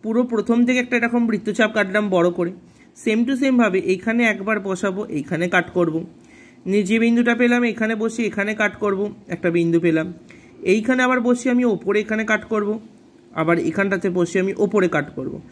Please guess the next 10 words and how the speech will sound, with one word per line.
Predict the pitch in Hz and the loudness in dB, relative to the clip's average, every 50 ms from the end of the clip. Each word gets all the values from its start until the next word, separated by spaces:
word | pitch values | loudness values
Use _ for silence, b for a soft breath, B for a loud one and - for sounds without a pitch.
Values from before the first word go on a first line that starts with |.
| B B B B - | B B B B -4
তাহলে | - 160 165 208 294 190 - - - - - - - - | -2 0 2 2 2 0 -2 -8 -18 -20 -20 -20 -12 -2
এই | 156 165 170 | 0 2 2
বিন্দুটা | 170 160 147 147 147 - 185 | 2 2 0 -2 -2 -4 -4
পেয়ে | - 170 139 127 127 | -2 -2 -2 0 -2
গেলাম। | 120 120 120 120 - B B B B B - | -2 -4 -6 -10 -14 B B B B B -4
তাহলে | 160 160 160 | 0 0 2
যে | 147 165 170 170 | 4 4 4 4
বিন্দুটা | 165 180 185 214 240 269 262 262 | 4 2 0 0 -2 -2 -2 -2
পেয়ে | 254 233 202 185 175 | 0 2 2 4 4
গেলাম | 170 170 165 160 156 | 2 2 0 0 -4